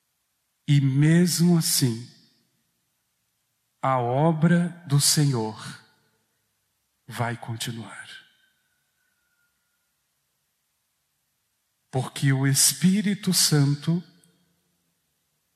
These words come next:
faz a minha defesa, a defesa da igreja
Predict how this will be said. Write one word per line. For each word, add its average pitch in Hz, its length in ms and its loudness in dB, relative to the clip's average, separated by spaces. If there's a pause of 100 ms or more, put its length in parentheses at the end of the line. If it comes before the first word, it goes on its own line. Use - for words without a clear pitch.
faz - 1300 -4 (760)
a 123 140 -2
minha 226 760 4 (760)
defesa, 160 840 2 (1080)
a 151 140 2
defesa 214 1040 2 (400)
da 147 180 2
igreja 135 760 2